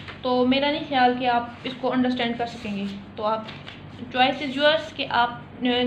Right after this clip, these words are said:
video को सुनते, अ, हुए द-, साथ साथ आप numerical हल करें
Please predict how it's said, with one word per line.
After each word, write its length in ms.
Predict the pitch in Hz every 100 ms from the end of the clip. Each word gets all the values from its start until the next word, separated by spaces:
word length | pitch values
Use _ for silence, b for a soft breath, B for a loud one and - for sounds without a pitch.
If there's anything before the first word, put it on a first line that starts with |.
| 240 220
video 240 | 269 294
को 100 | 277
सुनते, 300 | 277 269 269
अ, 380 | 285 - 254 254
हुए 180 | 262 269
द-, 140 | -
साथ 340 | 226 233 240 247
साथ 220 | 294 311
आप 140 | 311 302
numerical 440 | 294 285 285 285
हल 180 | 285 277
करें 280 | 277 269